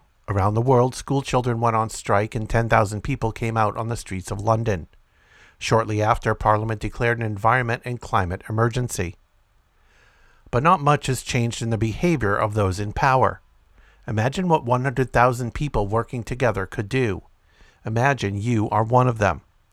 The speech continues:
Would change be unstoppable? Word on the street is that the cost of living crisis is the price of climate inaction. The government's unlawful plans have never been so transparently flawed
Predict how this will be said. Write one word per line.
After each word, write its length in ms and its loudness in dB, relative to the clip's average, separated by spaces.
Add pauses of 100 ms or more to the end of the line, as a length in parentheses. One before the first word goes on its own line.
(640)
Would 160 -2
change 400 -2
be 140 0
unstoppable? 880 -2 (2250)
Word 200 4
on 120 2
the 80 2
street 340 0
is 220 2
that 120 -6
the 60 -4
cost 340 2
of 120 -2
living 240 0
crisis 560 -2 (100)
is 160 0
the 100 -4
price 400 -2 (100)
of 140 -8
climate 460 0
inaction. 640 -2 (640)
The 80 -4
government's 420 2
unlawful 500 4
plans 480 -2
have 120 -2
never 260 2
been 240 0
so 140 -2
transparently 760 -2
flawed 500 0